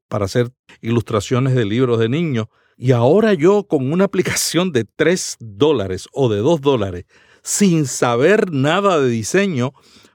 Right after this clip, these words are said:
puedo crear presentaciones increíbles. Yo voy a hacer un programa de las nuevas aplicaciones que pueden servir a la iglesia para las presentaciones y para otros tipos de trabajo. Las aplicaciones nos han transformado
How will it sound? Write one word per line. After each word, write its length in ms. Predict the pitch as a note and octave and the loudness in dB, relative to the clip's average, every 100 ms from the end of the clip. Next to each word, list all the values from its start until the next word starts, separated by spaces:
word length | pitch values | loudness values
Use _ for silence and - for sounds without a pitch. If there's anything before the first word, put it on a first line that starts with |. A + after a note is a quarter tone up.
| _ | _
puedo 340 | - B2+ E3 F#3+ | 2 4 4 2
crear 480 | - B2 G#2+ C#3+ - | 0 2 2 0 -2
presentaciones 1200 | E3 B2+ C3+ A2+ G#2+ G2+ - B2+ D#3+ E3+ C3+ - _ _ _ _ _ | -2 0 0 -2 -4 -6 -4 -2 0 -2 -4 -14 _ _ _ _ _
increíbles. 880 | D#3+ C3 A#2+ - B2 G#2+ D#3+ E3+ G2+ | 0 0 0 -2 0 2 2 2 0
Yo 100 | G#2+ | 0
voy 160 | B2+ C#3 | 0 0
a 40 | |
hacer 200 | C3 D#3+ | 2 0
un 120 | D3 | 0
programa 480 | C3+ A#2 A#2+ C3 A#2 - | 0 2 2 0 -4 -8
de 340 | G#2+ A2 A2 | -4 2 2
las 200 | A2 G2 | 2 0
nuevas 460 | A2+ A#2+ D3+ E3 E3+ | 2 2 4 2 0
aplicaciones 1080 | D3 C3+ A#2+ A#2 - C#3+ D3+ D#3+ C#3 - - _ _ _ _ | 0 -2 -2 -2 0 2 2 2 -2 -6 -16 _ _ _ _
que 140 | C3 | -2
pueden 400 | B2+ B2 B2+ D3 | 0 2 4 4
servir 380 | C3+ B2 A#2 C3+ | 2 0 2 2
a 60 | C#3 | 2
la 80 | A#2+ | 0
iglesia 520 | G#2 A#2+ B2 D3 C3 | 0 0 0 0 0
para 320 | - A2 G#2 | 0 0 2
las 160 | G2 E2+ | 0 -4
presentaciones 1120 | - A2 - G#2 F2+ G2+ D#3 D#3 A2 E2+ - _ _ | -2 -2 -2 -4 -2 0 2 2 0 -6 -14 _ _
y 120 | A2 | -8
para 260 | G#2 G#2+ G2 | -2 0 2
otros 300 | A2+ C3 B2 | 2 0 -2
tipos 300 | C3 B2 B2+ | -4 -2 2
de 120 | A#2 | 2
trabajo. 420 | G2 G#2 C3 F#2+ - - - | 2 0 0 -2 -10 -20 -8
Las 180 | - A#2+ | 0 2
aplicaciones 640 | C#3+ C3 A#2+ A#2 C3+ G3+ F3 | 2 0 0 2 2 2 2
nos 160 | A#2 | 0
han 140 | C#3 F3 | 0 0
transformado 680 | F3+ E3 B2 C#3+ G#3+ G#2+ | 0 0 0 0 0 -2